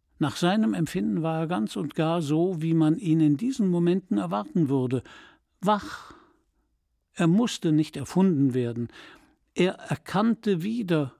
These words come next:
wer er hier war. Wenn sie jedes Jahr im August im Roten Haus eintrafen, nahmen sie beide sofort die Rituale des Fertigwohnens an und mochten das auch.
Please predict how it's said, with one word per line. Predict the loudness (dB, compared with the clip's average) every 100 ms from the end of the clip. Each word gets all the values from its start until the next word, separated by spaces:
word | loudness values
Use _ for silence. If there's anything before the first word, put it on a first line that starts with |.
| 0
wer | 2 2 0
er | -2 -2
hier | 0 2 2 2 -4
war. | -8 -10 -14 _ _ _ _ _ _ _ _ _ _ _ _ _ _ _ _ _ _ _ _ _ _ _ _ _ _ _ -20 -4
Wenn | 0
sie | 2 2
jedes | 0 -2 -2
Jahr | -2 -2
im | 0
August | -2 -2 -6 -6
im | -4
Roten | -4 -4 -2 0 2
Haus | 2 0 -4
eintrafen, | -4 -4 -2 -4 -2 2 4
nahmen | 4 2 4 2
sie | 2 0
beide | 0 0 0 -2
sofort | 0 -2 -2 -2 -2 -2
die | 0
Rituale | 2 0 2 2 2 0 -2
des | -4 -8
Fertigwohnens | -4 -4 -6 -8 -10 -10 -6 -2 0 0 0
an | -2 0 0 -4 -20 -20 _ _
und | 0 0
mochten | 0 -2 -6 -8
das | -8 -8
auch. | -6 -8